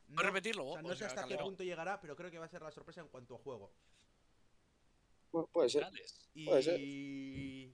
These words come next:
Speaker 1: decepción, yo creo que va a decepcionar Portugal. Sí, ahí estoy con Dani.
Speaker 2: Bueno, todavía ni ha pasado, pero bueno.
Speaker 1: Sí, en caso de que
Speaker 3: Ya,
Speaker 1: pase,
Speaker 3: si
Speaker 1: yo
Speaker 3: pasa
Speaker 1: creo que
Speaker 2: Eh.
Speaker 1: Gales, Gales tampoco todavía ha pasado.
Speaker 2: Gales
Speaker 4: Yo
Speaker 2: da
Speaker 4: creo
Speaker 3: Sí.
Speaker 4: que Portugal igual ni entra, ¿eh?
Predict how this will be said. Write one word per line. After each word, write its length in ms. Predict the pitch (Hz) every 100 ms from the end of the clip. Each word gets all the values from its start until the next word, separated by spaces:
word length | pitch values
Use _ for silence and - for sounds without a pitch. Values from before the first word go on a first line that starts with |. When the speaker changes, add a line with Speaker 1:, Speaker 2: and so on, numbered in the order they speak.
| -
Speaker 1:
decepción, 680 | 135 127 127 123 170 175 170
yo 80 | 143
creo 100 | 131
que 60 |
va 60 | 127
a 20 |
decepcionar 300 | 120 117 113
Portugal. 380 | 110 110 107 98 _ _ _ _ _ - _ -
Sí, 100 | 107
ahí 100 | 113
estoy 160 | 107 107
con 100 | 101
Dani. 160 | 101 92 _ _ _ _ _ _ _
Speaker 2:
Bueno, 160 | - 104
todavía 240 | 98 104 107
ni 100 | 113
ha 80 |
pasado, 340 | 107 101 107 - -
pero 160 | 87
bueno. 180 | 95 92 - - -
Speaker 1:
Sí, 60 | 120
en 80 |
caso 200 | 101 117
de 80 | 104
que 40 | 117
Speaker 3:
Ya, 20 |
Speaker 1:
pase, 80 | 117
Speaker 3:
si 60 | 110
Speaker 1:
yo 60 | 110
Speaker 3:
pasa 340 | 120 - 123
Speaker 1:
creo 160 | 127 -
que 240 | 123 120
Speaker 2:
Eh. 40 | 123
Speaker 1:
Gales, 500 | 135 147 143 - 139
Gales 220 | 147 -
tampoco 320 | 143 147 170
todavía 280 | 175 - 135
ha 40 |
pasado. 320 | 117 104 123 - - - - _ _ - - - _ -
Speaker 2:
Gales 320 | 113 127 131
Speaker 4:
Yo 80 | -
Speaker 2:
da 60 |
Speaker 4:
creo 180 | - 143
Speaker 3:
Sí. 60 | -
Speaker 4:
que 260 | 151 151 143 _ _
Portugal 400 | 143 135 143 160
igual 180 | 165 170
ni 100 | 147
entra, 300 | 139 113
¿eh? 40 | 156